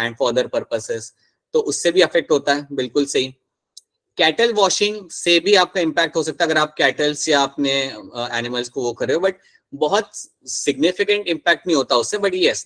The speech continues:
that is something which can also lead to a certain amount of pollution in the river, right? But not that much, but yes, it can count। Industrial waste एक बड़ा concern है यहाँ पे। तो basically है क्या ना, गंगा के आसपास जितने भी इंडस्ट्रीज हैं,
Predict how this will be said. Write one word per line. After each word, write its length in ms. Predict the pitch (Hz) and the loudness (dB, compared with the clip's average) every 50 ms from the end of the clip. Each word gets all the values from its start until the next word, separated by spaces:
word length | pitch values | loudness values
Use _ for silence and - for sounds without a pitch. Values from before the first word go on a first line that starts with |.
| 127 127 | -4 -2
that 160 | 127 131 151 | -2 -2 -2
is 80 | - - | -4 -6
something 220 | 160 151 160 156 | -6 -4 -2 0
which 120 | 147 139 - | 0 0 0
can 100 | 156 139 131 | -2 -2 -2
also 220 | 127 123 - 143 | -4 -2 -2 -2
lead 160 | 135 131 123 _ - | -2 -2 -4 _ -2
to 80 | 139 127 127 | 0 2 2
a 200 | 123 123 123 123 - _ _ _ _ _ _ _ _ _ _ _ _ | 2 0 -2 -6 -10 _ _ _ _ _ _ _ _ _ _ _ _
certain 360 | - - 147 127 113 127 123 120 | -10 -4 -2 -2 -2 -2 -2 -2
amount 180 | 120 117 117 120 | -2 -2 -2 -4
of 100 | 120 - - | -4 -2 -2
pollution 420 | 120 113 113 113 - 127 117 117 113 | 0 0 0 -2 -4 -4 -4 -4 -4
in 80 | 113 110 | -2 -2
the 100 | 113 113 110 110 110 107 110 | 0 2 2 2 2 0 0
river, 200 | 107 107 110 110 110 - 113 | 0 0 0 -2 -2 -4 -4
right? 240 | 110 117 139 139 131 131 | -4 -4 -4 -4 -4 -4
But 120 | 127 147 175 | -2 0 0
not 180 | 190 170 139 117 110 | 0 0 0 -2 -2
that 260 | 104 110 117 - - 120 | -2 -2 -2 -4 -6 -8
much, 180 | 151 196 - - 147 139 | -8 -8 -10 -6 -4 -2
but 120 | 139 135 | -2 0
yes, 180 | 113 98 90 - - - 107 | -2 -2 -4 -6 -12 -16 -16
it 80 | - - | -14 -12
can 120 | 120 113 110 107 | -12 -10 -10 -10
count। 160 | 98 98 - _ _ _ _ _ _ _ _ _ _ _ _ _ - | -12 -12 -14 _ _ _ _ _ _ _ _ _ _ _ _ _ 2
Industrial 720 | 156 160 165 165 202 214 - - - - 254 254 240 208 147 | 4 4 4 4 4 2 2 0 2 4 4 4 4 2 2
waste 360 | 139 156 185 233 226 - - | 4 4 4 4 4 2 0
एक 160 | 214 180 160 | 0 0 0
बड़ा 160 | 151 151 151 147 - 147 | 0 0 0 0 -2 -4
concern 300 | 120 113 - - 117 113 | -6 -6 -6 -6 -6 -4
है 100 | 110 107 | -4 -4
यहाँ 220 | 101 98 92 - - | -6 -8 -10 -12 -12
पे। 80 | 95 95 107 _ _ _ _ _ _ _ _ _ _ _ _ _ _ _ _ - | -14 -14 -14 _ _ _ _ _ _ _ _ _ _ _ _ _ _ _ _ -4
तो 40 | 170 | 2
basically 360 | 165 170 160 - 202 233 226 165 | 2 2 2 2 0 0 0 2
है 140 | 160 175 190 | 2 2 0
क्या 220 | - 208 165 143 | 2 2 0 2
ना, 180 | 143 170 214 247 | 2 0 -2 -4
गंगा 380 | 226 156 151 143 139 139 160 170 170 - | -4 -2 -2 0 0 0 0 0 0 -2
के 60 | 208 - 139 135 | -4 -2 -2 -2
आसपास 300 | 135 135 - 196 190 165 | -2 -2 -2 -2 -2 -2
जितने 240 | 143 139 - - 175 | -4 -6 -4 -4 -2
भी 100 | 190 220 | -2 0
इंडस्ट्रीज 640 | 165 139 135 135 131 131 - - 190 196 170 131 123 | -2 -2 0 2 0 0 0 0 0 2 2 2 2
हैं, 120 | 139 | 0